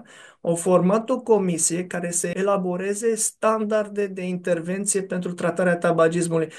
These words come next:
Adică aceste standarde, toți medicii și peste tot o să fie obligați să le folosească, acele hârtii, acele documente. Și m-au sunat și mi-au zis că mă bagă în comisie și am deja început comisia asta.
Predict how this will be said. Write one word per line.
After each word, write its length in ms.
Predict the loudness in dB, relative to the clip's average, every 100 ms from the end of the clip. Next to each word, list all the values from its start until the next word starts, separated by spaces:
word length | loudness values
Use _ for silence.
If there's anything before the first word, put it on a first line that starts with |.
| -16 -2
Adică 340 | 2 2 2
aceste 340 | 0 0 -2
standarde, 600 | -2 0 0 2 -2 0 0
toți 340 | 2 0 0
medicii 520 | 0 0 0 -4 -6
și 280 | -4 -6 -8 _ _ 2
peste 340 | 4 6 2
tot 300 | 4 0 2
o 60 | 0
să 140 | -2
fie 180 | 0 4
obligați 480 | 4 2 -2 -2 -2
să 80 |
le 120 | -2 -2
folosească, 600 | -2 -4 -2 -4 0 0
acele 380 | 0 2 4 4
hârtii, 440 | 2 0 -4 -4
acele 300 | -2 0 0
documente. 760 | 0 -4 -2 0 0 0 -2 -2 -16 -20 -20 _
Și 200 | -6 -2
m-au 300 | 2 2 2
sunat 340 | 0 0 -2
și 140 | -2 -2
mi-au 140 | -2
zis 120 | -2
că 100 | -2
mă 140 | -2 0
bagă 260 | 0 0
în 100 | -2
comisie 440 | -2 -2 -2 -2 -4
și 120 | -2
am 240 | -4 -4 -2
deja 360 | 0 2 2
început 480 | 0 0 -2 -2 -2
comisia 540 | 0 -2 0 0 2 2
asta. 360 | 0 -6 -6